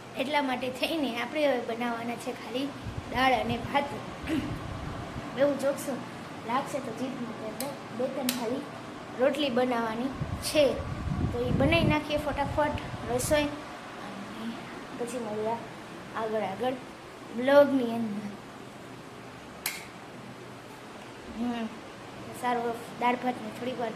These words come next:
ચડવા દઈ અને પછી તમને ઓકે, દાળ ભાત બની ગયા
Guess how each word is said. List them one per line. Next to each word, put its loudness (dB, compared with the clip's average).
ચડવા 8
દઈ 4
અને -6
પછી -6
તમને 0
ઓકે, -2
દાળ 2
ભાત 6
બની 6
ગયા 2